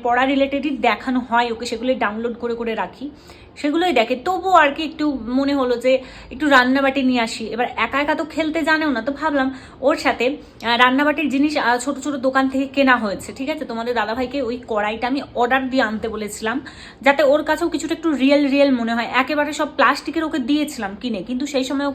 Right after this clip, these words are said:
খেলেনি, তো তার জন্য ওর কাছে যাতে একটু রিয়েল রিয়েল মনে হয়, তো তার জন্য না ওই কড়াইটা, এইটুকুনি একটা কড়াই দোকান থেকে অর্ডার দেয়। আর বাকি সব জিনিস তো পাওয়াই গেছে, পেতল টেতল এরকম করে ওর জন্য নিয়েছি আর কি।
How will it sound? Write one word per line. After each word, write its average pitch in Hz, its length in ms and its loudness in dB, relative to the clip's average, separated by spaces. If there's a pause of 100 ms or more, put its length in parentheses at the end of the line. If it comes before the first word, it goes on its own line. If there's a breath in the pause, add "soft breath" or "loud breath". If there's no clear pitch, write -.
(100)
খেলেনি, 226 340 0 (580 loud breath)
তো 254 200 2
তার 247 260 2
জন্য 269 200 0
ওর 262 240 2
কাছে 277 220 -2
যাতে 254 200 -2
একটু 294 140 -4
রিয়েল 277 340 2
রিয়েল 302 220 0
মনে 269 220 4
হয়, 220 320 -4
তো 269 80 -4
তার 262 200 0
জন্য 320 180 -4
না 285 260 -2 (400 loud breath)
ওই 285 280 -2
কড়াইটা, 247 360 2
এইটুকুনি 262 440 0
একটা 269 260 -4
কড়াই 220 240 -2
দোকান 220 280 -6
থেকে 247 140 -6
অর্ডার 208 300 -4
দেয়। 226 120 -4
আর 262 80 -2
বাকি 247 260 0
সব 254 200 -2
জিনিস 254 300 -2
তো 277 160 -4
পাওয়াই 196 320 0
গেছে, 226 220 -4 (100)
পেতল 233 340 -4
টেতল 226 260 -4
এরকম 220 300 -6
করে 226 140 -6
ওর 220 80 -6
জন্য 226 180 -8
নিয়েছি 233 480 -4
আর 175 140 -4
কি। 185 80 -16